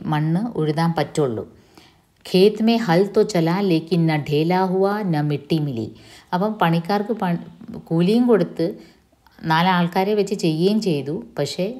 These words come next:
മംഗർ ചെയ്ത അത്രയും പെർഫെക്ഷൻ കിട്ടിയില്ല. "ഫിർ ഖേത് കി ആർ പർ ബൈഠേ ദിൻ ഭർ ഹൽവാഹെ കോ ടുകാരി ദേത്തെ രഹിയേ, തബ് കഹീ ദസ്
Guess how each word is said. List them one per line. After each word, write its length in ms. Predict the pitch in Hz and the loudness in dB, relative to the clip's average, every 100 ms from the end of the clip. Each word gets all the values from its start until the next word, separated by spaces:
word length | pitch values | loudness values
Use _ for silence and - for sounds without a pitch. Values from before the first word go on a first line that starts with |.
| 240 | -8
മംഗർ 460 | 147 151 165 240 | -4 -2 -2 -2
ചെയ്ത 240 | 240 151 147 | -2 0 -2
അത്രയും 320 | 143 143 147 | -2 -6 -6
പെർഫെക്ഷൻ 600 | 143 127 139 - 190 240 - - | -6 -8 -8 -8 -6 -6 -8 -10
കിട്ടിയില്ല. 480 | - 127 120 - - - _ _ _ _ - _ | -6 -6 -6 -10 -16 -20 _ _ _ _ -20 _
"ഫിർ 240 | - 254 254 - | -2 0 0 4
ഖേത് 320 | 226 247 240 | 6 6 2
കി 100 | - | 2
ആർ 340 | 233 196 208 220 | 4 4 2 0
പർ 200 | 220 196 | 0 2
ബൈഠേ 580 | 165 160 160 175 202 220 - - - | 2 2 0 -2 0 -4 -10 -14 -2
ദിൻ 300 | 156 220 220 | 4 6 4
ഭർ 280 | - 156 127 - - - | 2 0 -2 -8 -20 -6
ഹൽവാഹെ 520 | 170 170 170 170 170 | 0 2 4 2 2
കോ 180 | 202 196 | 0 2
ടുകാരി 600 | 190 185 - 160 151 190 | 0 0 -2 0 2 0
ദേത്തെ 380 | 170 147 147 165 | 0 0 2 2
രഹിയേ, 420 | 139 139 123 113 - - - _ _ | 2 -2 -6 -6 -8 -14 -20 _ _
തബ് 220 | 226 226 - | 0 2 2
കഹീ 300 | 190 175 202 | 4 4 0
ദസ് 320 | 170 185 190 | 0 0 0